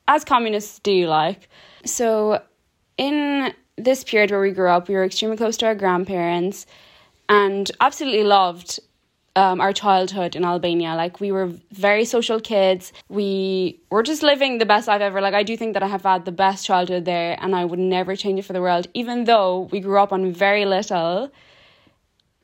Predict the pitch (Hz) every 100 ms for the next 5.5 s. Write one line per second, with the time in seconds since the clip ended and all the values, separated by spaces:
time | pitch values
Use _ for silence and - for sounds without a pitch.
0 | _ - 220 202 202 214 190 180 196 185
1 | 190 185 180 165 160 - - 208 208 202
2 | 196 185 185 - 202 196 196 190 180 202
3 | 208 202 196 196 190 185 185 175 165 185
4 | 185 185 - 196 196 185 180 180 185 156
5 | 156 - 175 175